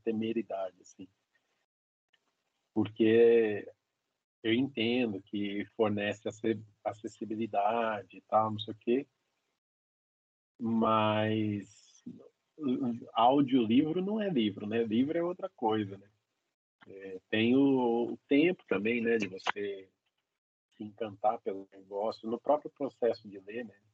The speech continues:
De se encantar ou pela história, ou pelo assunto, ou pelo autor, né?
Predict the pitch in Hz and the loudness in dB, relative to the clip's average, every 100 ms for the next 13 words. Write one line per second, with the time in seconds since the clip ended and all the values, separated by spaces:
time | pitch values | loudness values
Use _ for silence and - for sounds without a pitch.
0 | _ _ _ _ _ _ _ 92 95 - | _ _ _ _ _ _ _ -20 -16 -14
1 | 107 110 101 95 98 120 - 110 107 - | -6 -6 0 2 2 0 0 0 -2 -4
2 | 104 107 117 110 95 104 107 107 104 104 | -2 2 2 0 -2 -6 -4 -4 -4 -4
3 | 95 92 - 110 123 120 208 _ _ _ | -2 -4 -6 -6 -4 -6 -10 _ _ _
4 | _ _ _ _ _ _ _ _ _ _ | _ _ _ _ _ _ _ _ _ _
5 | _ _ 104 107 117 110 110 104 107 110 | _ _ -6 0 4 6 6 4 -2 -2
6 | 120 120 95 98 110 | 0 0 -4 -8 -10